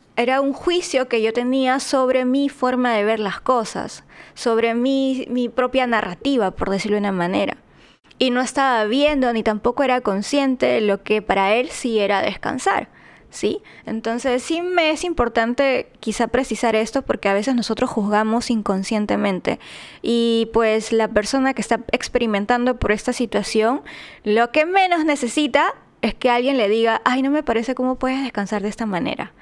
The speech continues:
Créanme, ¿sí? Es muy importante esto.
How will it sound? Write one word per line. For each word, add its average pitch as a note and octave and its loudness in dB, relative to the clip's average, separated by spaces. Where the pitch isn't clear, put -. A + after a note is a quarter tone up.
Créanme, - -2
¿sí? B3+ 0
Es A3 -4
muy A#3+ 2
importante G#3 -2
esto. - -12